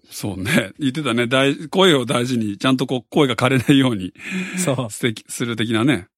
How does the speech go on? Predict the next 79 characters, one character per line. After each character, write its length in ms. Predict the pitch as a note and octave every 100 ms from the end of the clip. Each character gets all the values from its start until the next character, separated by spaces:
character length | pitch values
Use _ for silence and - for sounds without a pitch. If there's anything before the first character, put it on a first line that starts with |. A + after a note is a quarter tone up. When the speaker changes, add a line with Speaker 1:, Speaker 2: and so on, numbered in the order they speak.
| _ _ _ _ _ _ _ _ _
Speaker 2:
だ 160 | - B2
か 140 | A#2+
ら 100 | A2+
一 200 | A2+ F3
日 180 | F3+ E3+
中 220 | E3+ E3+
ね、 80 | F3+
朝 220 | D#3 D#3+
か 100 | C3+
ら 80 | B2
晩 160 | A#2 A#2+
ま 120 | A#2+
で 180 | G#2+ G2+
話 280 | A2 A#2+ B2
し 40 |
て 120 | A2+
タ 120 | G#2
イ 60 | A2
ピ 120 | A2+
ン 80 | G#2+
グ 140 | G#2
し 60 | G2+
て 100 | -
コ 140 | -
ー 40 | G#2+
デ 80 | G#2
ィ 40 |
ン 20 |
グ 100 | G#2
し 60 | -
て 120 | A2
た 120 | G2
ら、 300 | G2 F#2 F#2 _ _ _ _ _ _
ま 100 | A2
あ 40 |
喉 240 | G#2 C3+ C3
も 100 | G#2
カ 140 | A#2
ラ 100 | A2
カ 80 | A2+
ラ 80 | A2
に 40 |
な 60 | G#2+
っ 20 |
ち 160 | G#2+ G#2
ゃ 40 |
う 40 | F#2
し。 480 | - G2 F2+ F#2 -
Speaker 1:
そ 200 | - G2
う 20 |
ね。 240 | G2+ G#2 - _ _ _ _ _
Speaker 2:
う 60 | G#2+
ん。 320 | G#2 G#2 A2 _ _ _ _ _ _ _
Speaker 1:
今 140 | C3+
日 60 | A2
は 80 | F2
仕 100 | B2+
事 260 | A#2 A#2+
を 60 | A#2+
し 140 | -
す 100 | A#2
ぎ 80 | A#2+
た 100 | G#2+
か 120 | F#2+
ら 40 | F#2+
も 80 | F#2
う 20 |
喋 340 | F2+ G2 G#2+
り、 60 | G#2+ _ -
喋 240 | B2 B2
り 40 |
た 120 | A#2+ A#2
く 80 |
な 120 | G#2 F#2+
い 60 |
っ 20 | F2
て 180 | -
い 40 |
う。 40 | F#2+